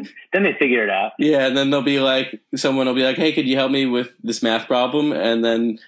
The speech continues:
Speaker 1: they'll be like, "Yeah, I'll, I'll, I'll Summer Sanders that with you."
Speaker 2: <laughs> Exactly. It gives them all references. I think this is fantastic. This should be, like, a part of the course.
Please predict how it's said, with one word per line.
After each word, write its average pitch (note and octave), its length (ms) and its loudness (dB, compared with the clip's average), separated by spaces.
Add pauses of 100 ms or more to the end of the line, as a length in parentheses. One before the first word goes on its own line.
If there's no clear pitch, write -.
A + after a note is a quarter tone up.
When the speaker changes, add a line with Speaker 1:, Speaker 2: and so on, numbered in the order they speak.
(140)
Speaker 1:
they'll A#2+ 160 0
be B2 120 2
like, A#2 240 0
"Yeah, D#3 240 2
I'll, D3+ 280 0
I'll, - 140 -2
I'll D#3+ 100 2
Summer D#3 240 0
Sanders A#2 380 0
that A#2 300 0
with A#2 200 -2
you." B2+ 220 0 (180)
Speaker 2:
<laughs> - 80 -2 (440)
Exactly. F#3+ 680 -2 (760)
It B2+ 80 0
gives F3+ 220 2
them F3+ 100 2
all D#3 220 2
references. F#3+ 680 -2
I E3 160 0
think C3+ 240 -4
this - 100 -12
is F2 80 -14
fantastic. F#2+ 600 -6 (380)
This E3+ 100 0
should F3+ 120 0
be, F3+ 280 2
like, C#3 160 0
a A2+ 40 -4
part C#3+ 280 0
of B2 80 -4
the - 80 -8
course. - 360 -4